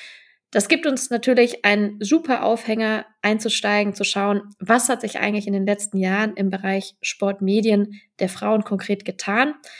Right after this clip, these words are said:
und wollen da natürlich auch den Fokus auf den Frauenfußball legen. Denn Sport eins hat seit dieser Saison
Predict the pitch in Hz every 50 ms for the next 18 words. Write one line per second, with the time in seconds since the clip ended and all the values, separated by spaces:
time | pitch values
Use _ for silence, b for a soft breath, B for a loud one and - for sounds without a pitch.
0 | B B B B B - 226 240 277 285 269 254 226 214 196 202 208 196 175 185
1 | 220 226 196 - - 214 214 202 202 - - 190 - - 190 185 185 - 254 254
2 | 254 233 220 214 - - - 185 185 185 - 202 190 190 185 - - 170 180 190
3 | 190 - - 190 - _ - - - - - - 202 _ _ _ B B B B
4 | B B B - 220 240 302 370 370 359 370 - - - - 214 208 - 180 196
5 | 226 262 247 - 208 - 202 196 185 190 240 254 262 233 220 220 202 202 208 208
6 | 214 220 233